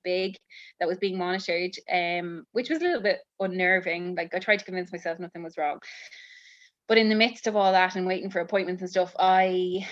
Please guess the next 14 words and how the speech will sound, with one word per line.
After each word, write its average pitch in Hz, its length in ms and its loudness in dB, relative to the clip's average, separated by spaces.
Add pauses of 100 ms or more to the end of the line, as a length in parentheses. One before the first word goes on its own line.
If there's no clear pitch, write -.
(120)
follow-up 185 380 6
appointments, 180 580 -4 (300)
we 185 100 -2
got 170 200 -2
pregnant. 170 440 -6 (840)
Um, 190 1000 4 (240)
so 185 960 4
we, 180 1120 -6 (260)
we 208 160 -4
had, 202 300 6
like, 180 180 2
an 202 120 4
early, 202 340 4
an 202 140 0